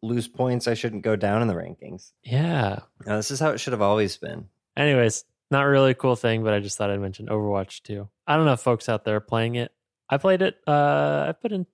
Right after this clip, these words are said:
Speaker 2: some hours since it came out last Tuesday, despite the downtime and queue times. I don't know. It's fun. I like Overwatch a lot. It's just such a weird thing to rebrand a game as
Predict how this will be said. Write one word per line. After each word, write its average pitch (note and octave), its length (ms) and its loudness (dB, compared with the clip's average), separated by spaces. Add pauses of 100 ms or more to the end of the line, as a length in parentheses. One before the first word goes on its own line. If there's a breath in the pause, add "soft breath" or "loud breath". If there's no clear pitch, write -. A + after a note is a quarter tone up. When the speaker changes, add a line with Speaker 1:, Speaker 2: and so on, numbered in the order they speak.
Speaker 2:
some B2 200 -4
hours A#2 360 0
since - 160 -14
it A#2+ 60 -10
came A#2 180 -4
out A2 140 -2
last A2+ 180 -6
Tuesday, A2 460 -4
despite A2+ 320 -4
the A2+ 80 -6
downtime G#2+ 440 -2
and G#2 180 -6
queue G#2+ 140 -6
times. G#2 420 -8 (140)
I C#3+ 60 -2
don't D#3+ 80 2
know. D3+ 180 -2
It's - 120 -12
fun. C#3 440 0
I B2 80 -2
like C3 180 0
Overwatch C3 440 0
a A#2 40 -2
lot. A#2 340 0 (100)
It's - 180 -10
just - 180 -4
such - 240 -2
a C#3 60 0
weird G#2+ 600 -2 (240)
thing G2 260 -2
to G2+ 160 -4
rebrand G2 640 -2
a F#2+ 40 -4
game F#2+ 300 -6
as F#2+ 220 -8